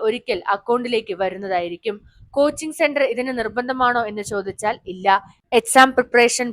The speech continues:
പ്രൂഫ് മതിയാകും. ഇതിൽ നമ്മൾക്ക് കോമൺ ആയി വരുന്ന മിസ്റ്റേക്ക് എന്തെന്ന് നോക്കുമ്പോൾ തെറ്റായ ബാങ്ക് ഡീറ്റെയിൽസ് നൽകുക, ഇൻകം സർട്ടിഫിക്കറ്റ് ഔട്ട്ഡേറ്റഡ് ആയിട്ടുള്ളത്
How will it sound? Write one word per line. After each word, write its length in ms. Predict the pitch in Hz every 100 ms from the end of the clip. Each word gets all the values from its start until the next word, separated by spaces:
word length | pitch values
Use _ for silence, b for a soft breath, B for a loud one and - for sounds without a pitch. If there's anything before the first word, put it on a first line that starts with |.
| -
പ്രൂഫ് 300 | 240 233 262
മതിയാകും. 540 | 220 180 175 170 190 185 - b _ 302
ഇതിൽ 180 | 302 339 302
നമ്മൾക്ക് 480 | 269 285 269 - 214 -
കോമൺ 320 | 214 226 247 254
ആയി 140 | 247 190
വരുന്ന 260 | 196 214 196 185
മിസ്റ്റേക്ക് 420 | 180 - 247 226
എന്തെന്ന് 240 | 208 196 185
നോക്കുമ്പോൾ 420 | 175 175 165 180 b b _
തെറ്റായ 420 | 277 277 320 285 262 196
ബാങ്ക് 280 | 202 214 240 247
ഡീറ്റെയിൽസ് 420 | 233 226 202 - 190
നൽകുക, 320 | 165 170 170 180 b b - 302
ഇൻകം 260 | 330 349 330
സർട്ടിഫിക്കറ്റ് 640 | 320 277 269 262 269 262 214 196
ഔട്ട്ഡേറ്റഡ് 500 | 202 233 254 247 233
ആയിട്ടുള്ളത് 520 | 220 202 208 196 196